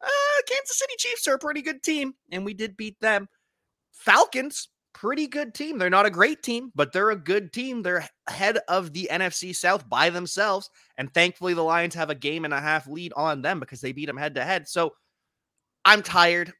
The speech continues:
of the panic. I get it. It's easy to be negative after yesterday, but the Lions are still a top three team in the N F C,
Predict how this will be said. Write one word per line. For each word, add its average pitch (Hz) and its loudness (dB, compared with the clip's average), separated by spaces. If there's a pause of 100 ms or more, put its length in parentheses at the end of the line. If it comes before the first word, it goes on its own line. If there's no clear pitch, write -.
(220)
of 147 0
the 139 -4
panic. 123 -4
I 135 2
get 147 4
it. 170 0 (340)
It's 123 -12
easy 143 -10
to 143 -16
be 156 -6
negative 139 -2
after 131 2
yesterday, 117 -2 (320)
but - -20
the 127 -4
Lions 127 -2
are 123 -4
still 120 -6
a 107 -12
top 113 -8
three 117 -10
team 117 -10
in 104 -10
the 104 -10
N 107 -6
F 104 -8
C, - -12